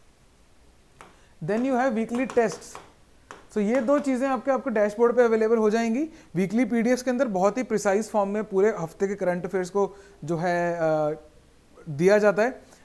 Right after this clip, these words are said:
और उसके अंदर आपका स्टैटिक पोर्शन की जो रिसर्च वर्क होती है वो भी साथ साथ में डन होता है, प्लस जितने भी सोर्सेज इमेजिनेबल हैं उन सबको इसके अंदर कवर करके आपके पास में हफ्ते की एक छोटी सी पीडीएफ़ आती है जिसको आपने पढ़ना है और याद करना है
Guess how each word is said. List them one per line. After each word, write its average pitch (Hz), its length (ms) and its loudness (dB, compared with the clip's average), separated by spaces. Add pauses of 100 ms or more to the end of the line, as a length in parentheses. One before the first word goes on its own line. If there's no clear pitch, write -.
(140)
और 214 220 4
उसके 247 300 -2
अंदर 240 200 2
आपका 240 200 0
स्टैटिक 214 440 -2
पोर्शन 214 320 0
की 202 120 -6
जो 208 280 0
रिसर्च 196 400 -4
वर्क 196 160 -2
होती 185 240 -6
है 240 60 -2
वो 160 200 -2
भी 208 100 -4
साथ 185 240 0
साथ 202 220 0
में 208 140 -2
डन 180 180 0
होता 190 200 -4
है, 269 80 -2 (600)
प्लस 285 460 2 (180)
जितने 190 360 0
भी 285 100 2
सोर्सेज 226 420 2
इमेजिनेबल 208 560 -2
हैं 175 280 -6 (340)
उन 247 140 0
सबको 262 380 0
इसके - 180 -2
अंदर 226 160 2
कवर 196 240 0
करके 190 280 -2
आपके 185 260 0
पास 180 240 -2
में 240 100 -4
हफ्ते 226 400 -4
की 233 100 -6
एक 233 360 -2 (260)
छोटी 285 260 2
सी 254 100 0
पीडीएफ़ 202 400 -2
आती 170 180 -4
है 226 80 -4
जिसको 202 220 -6
आपने 208 220 -4
पढ़ना 175 320 -4
है 226 100 0
और 190 160 -2
याद 151 240 -2
करना 160 260 -4
है 170 120 -8